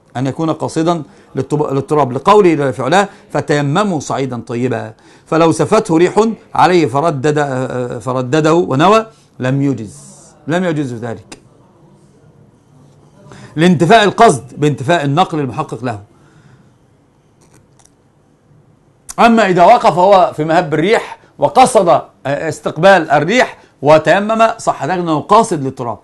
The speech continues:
لا، مع، مع أنه ما ذهب لينقله، لكنه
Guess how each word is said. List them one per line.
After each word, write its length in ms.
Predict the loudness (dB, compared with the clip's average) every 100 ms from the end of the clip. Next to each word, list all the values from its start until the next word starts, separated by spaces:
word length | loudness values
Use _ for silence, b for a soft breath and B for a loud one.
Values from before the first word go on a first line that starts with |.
| _ -8
لا، 180 | -6 -4
مع، 160 | -4
مع 160 | -4 -4
أنه 300 | -2 -2 -4 b -2
ما 180 | 0
ذهب 300 | 4 2 2
لينقله، 540 | 0 -2 -2 2 2 4
لكنه 460 | 0 -2 -2 -4